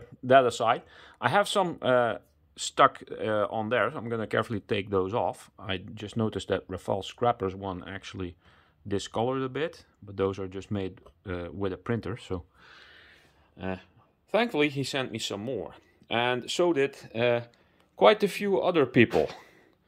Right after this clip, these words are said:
Here's all the stuff that got sent to me over, well, the three years that I've been on YouTube now.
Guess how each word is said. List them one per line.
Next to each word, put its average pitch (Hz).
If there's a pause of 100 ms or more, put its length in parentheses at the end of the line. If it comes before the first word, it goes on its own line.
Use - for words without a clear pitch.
(340)
Here's 143
all 143
the 123
stuff -
that 127
got 120
sent 151
to 120
me 104 (240)
over, 98 (180)
well, 95
the 92 (260)
three 101
years 95
that 95
I've 92
been 98
on 95
YouTube 92
now. 90